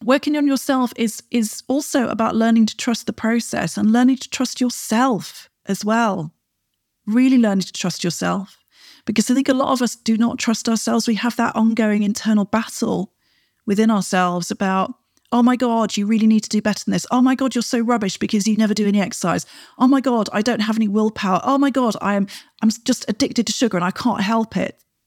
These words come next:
You know, we d-, we do all these things to ourselves and we don't trust ourselves. And we're like, "Why is my body doing this to me? Why am I craving sugar?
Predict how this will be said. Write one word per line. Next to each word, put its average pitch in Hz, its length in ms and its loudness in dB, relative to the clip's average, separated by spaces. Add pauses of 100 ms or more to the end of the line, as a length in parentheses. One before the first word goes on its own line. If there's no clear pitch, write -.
(200)
You 220 120 0
know, 233 140 4
we 247 180 2
d-, - 140 -8
we 240 180 4
do 262 180 0
all 269 140 0
these 208 220 0
things 226 280 2
to 190 120 -2
ourselves 180 440 -2
and 214 60 -4
we 226 80 2
don't 294 220 0
trust - 380 -4
ourselves. 220 460 0
And 208 80 -4
we're 220 60 0
like, 208 280 0 (360)
"Why 294 240 2
is 320 120 -2
my 277 140 -2
body 254 240 0
doing 214 260 0
this - 180 -4
to 180 120 -4
me? - 320 -2 (760)
Why 285 280 2
am 302 80 -2
I 285 100 0
craving 240 380 2
sugar? 170 520 -2